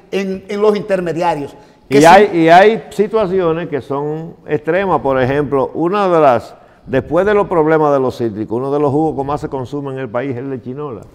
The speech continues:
Speaker 1: Chinola.
Speaker 2: Ahora mismo están viniendo unos haitianos y se están llevando tres y cuatro camiones casi diarios de chinola de aquí. Y la
Speaker 1: Pe-
Speaker 2: chinola brincó de, de, de, oh, siete, de cinco o seis pesos a diez.
Speaker 1: Pero chino-, eh, mira, eh, Ramón,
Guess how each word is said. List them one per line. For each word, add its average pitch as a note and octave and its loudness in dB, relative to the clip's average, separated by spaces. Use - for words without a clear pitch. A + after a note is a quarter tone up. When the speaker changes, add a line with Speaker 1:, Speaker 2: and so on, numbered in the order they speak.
Speaker 1:
Chinola. G2 -16
Speaker 2:
Ahora C#3+ 2
mismo D3+ 2
están C#3+ 0
viniendo D3 -2
unos C#3+ -8
haitianos D3 -2
y B2+ -4
se B2+ -6
están C3+ -4
llevando C3+ -2
tres C3 -4
y - -12
cuatro C3+ -4
camiones C3 -4
casi C3+ -4
diarios B2+ -2
de A2 -6
chinola A#2+ -10
de G#2+ -8
aquí. A#2+ -16
Y A2+ -10
la A#2+ -2
Speaker 1:
Pe- B2 -6
Speaker 2:
chinola D3 -2
brincó E3 -4
de, A#2+ -8
de, A2 2
de, A2+ 2
oh, D#3+ 2
siete, D3 -2
de C3 -2
cinco D#3+ -4
o C3 -8
seis D3 -4
pesos A2+ -2
a G#2+ 0
diez. B2+ -4
Speaker 1:
Pero F#3+ -2
chino-, G#3+ -2
eh, F3+ 0
mira, G3 2
eh, D#3+ -2
Ramón, D#3+ -4